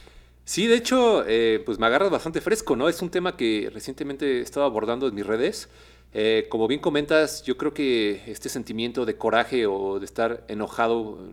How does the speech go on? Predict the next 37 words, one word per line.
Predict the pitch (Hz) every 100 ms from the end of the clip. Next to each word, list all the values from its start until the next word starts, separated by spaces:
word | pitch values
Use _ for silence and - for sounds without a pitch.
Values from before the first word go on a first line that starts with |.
| 92
en | -
el | 107 104
sentido | 113 107 127 127
de | 110 98 95 - - - -
las | 117 107
patrañas | 117 117 127 151
que | -
se | -
dicen | 120 120 131
en | 107
redes | 127 131
sociales, | 113 - 120 127 131 - - -
eh, | 104 104 104
es | 127 131
bastante | 151 185
frustrante | 170 113 - 160 165 101
porque | - - 113 110 - - - _
muchas | 170 208 180
veces | 185 196 180
nosotros | 135 156 156 165 156
nos | 123
esforzamos | 113 117 107 147 156
por | - 101
generar | 107 113 135
contenido, | 139 120 113 131 135 135 135 - - _ _
incluso | 117 160 156 165
podemos | 147 156 -
estudiar | - 120 123
por | 123
semanas | - 117 123 131
o | 104
a |
veces | 110 139 151 147 -
meses | - 110 147 170 185 180
literalmente | 131 110 117 131 131 135 151
para | - 110
generar | 107 107 107 117 127 123